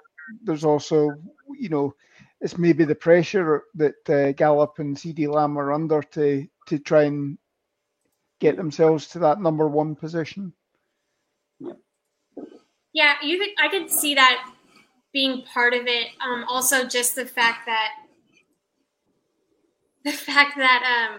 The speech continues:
Speaker 3: um, <laughs> it's Cooper Rush at the helm. So
Speaker 2: Yeah.
Speaker 3: that's why, you know, he's had a lot of work with Noah Brown. That's why he, like, has a good connection with him. Um, I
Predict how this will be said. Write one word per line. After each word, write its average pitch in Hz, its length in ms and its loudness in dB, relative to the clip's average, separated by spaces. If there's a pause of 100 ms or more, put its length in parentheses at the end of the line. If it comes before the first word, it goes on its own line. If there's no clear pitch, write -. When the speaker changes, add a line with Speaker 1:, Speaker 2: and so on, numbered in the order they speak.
Speaker 3:
um, 240 80 -6 (320)
<laughs> - 240 -18
it's 302 200 -2
Cooper 330 360 -2
Rush 226 260 2
at 294 120 2
the 294 100 2
helm. 294 400 -2 (500)
So 277 200 2
Speaker 2:
Yeah. 262 60 4
Speaker 3:
that's 247 260 2
why, 247 260 2
you 262 100 -6
know, 233 320 -4
he's 285 280 -6
had 277 160 0
a 262 100 0
lot 240 180 2
of 233 160 -6
work 226 220 -2
with 254 140 -8
Noah 262 240 -4
Brown. 254 260 0
That's 233 240 -8
why 226 220 -4
he, 220 420 -12 (280)
like, 220 100 -4
has 240 240 2
a 240 60 -6
good 220 180 -10
connection 226 420 -10
with 262 140 -12
him. 285 220 -10 (800)
Um, 233 460 -4 (840)
I 269 240 -2